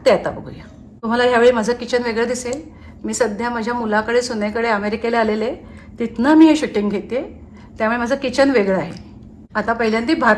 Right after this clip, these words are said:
करूया. नेहमी जसं आपण भात करतो तसाच भात करून घ्यायचा आहे. इथं अर्धे वाटी तांदूळ घेतलेले आहेत,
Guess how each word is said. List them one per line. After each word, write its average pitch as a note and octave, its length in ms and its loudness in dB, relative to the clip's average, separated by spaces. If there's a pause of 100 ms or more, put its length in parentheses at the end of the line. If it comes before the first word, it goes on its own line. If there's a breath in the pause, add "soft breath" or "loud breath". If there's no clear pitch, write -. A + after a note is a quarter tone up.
(120)
करूया. C#3+ 260 -8 (340)
नेहमी G#3+ 320 4
जसं B3 220 -2
आपण C4 260 -2
भात A3+ 160 0 (120)
करतो B3 260 -4 (100)
तसाच - 260 -4
भात G#3+ 240 -6
करून E3+ 160 -4
घ्यायचा D#3+ 340 -8
आहे. D4+ 80 -8 (520)
इथं G#3 200 -4
अर्धे G#3 340 0
वाटी G#3+ 240 -2
तांदूळ G#3 300 -2
घेतलेले G#3+ 360 -2
आहेत, B3 280 -8